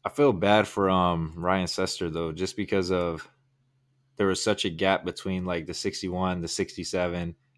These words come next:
then the seventy-threes, and then the eighty-ones, the eighty-nines. By the time he got to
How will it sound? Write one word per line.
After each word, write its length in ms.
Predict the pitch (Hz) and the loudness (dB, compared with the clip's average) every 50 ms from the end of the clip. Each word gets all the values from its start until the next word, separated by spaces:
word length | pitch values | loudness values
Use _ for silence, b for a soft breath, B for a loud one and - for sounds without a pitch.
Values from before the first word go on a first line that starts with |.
| _ | _
then 100 | - 98 | -6 -6
the 60 | 90 82 | -4 -2
seventy-threes, 680 | - 101 98 95 92 85 - - 92 92 92 87 80 | 0 0 0 0 -2 -4 -4 -2 -2 -2 -2 -2 -4
and 120 | 87 85 87 | -4 -4 -4
then 120 | 90 90 | -4 -4
the 80 | 90 87 | -2 -2
eighty-ones, 440 | 90 90 87 87 90 90 90 80 | -2 -2 -2 -4 -4 -4 -6 -6
the 80 | 85 82 | -6 -6
eighty-nines. 500 | 82 87 87 87 87 85 87 90 90 - | -6 -4 -4 -4 -2 -2 -2 -2 -4 -4
By 100 | - - | -6 -6
the 60 | - | -4
time 160 | - 101 101 | -2 -2 -2
he 80 | 98 95 | -2 -2
got 220 | 90 98 92 - | -2 -2 -4 -4
to 300 | - - 90 87 85 80 | -6 -8 -8 -8 -8 -8